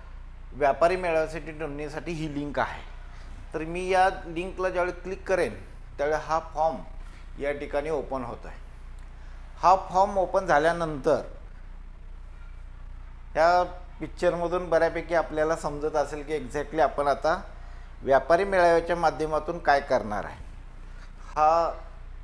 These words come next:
म्हणजे, हे पिक्चर पर-, बरंचसं बोलकं आहे.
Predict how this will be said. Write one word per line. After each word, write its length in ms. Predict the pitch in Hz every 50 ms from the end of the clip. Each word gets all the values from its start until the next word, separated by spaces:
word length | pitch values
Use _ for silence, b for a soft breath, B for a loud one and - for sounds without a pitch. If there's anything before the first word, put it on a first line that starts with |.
| - - - - - - - -
म्हणजे, 180 | - 127 139
हे 60 | 147 156
पिक्चर 380 | - 160 147 - - 180 156
पर-, 420 | 139 - - - 165 160 156 151 147 131 110 - - - -
बरंचसं 380 | - 135 147 165 165 - - 180
बोलकं 340 | 175 180 180 180 165 151 175
आहे. 180 | 135 - -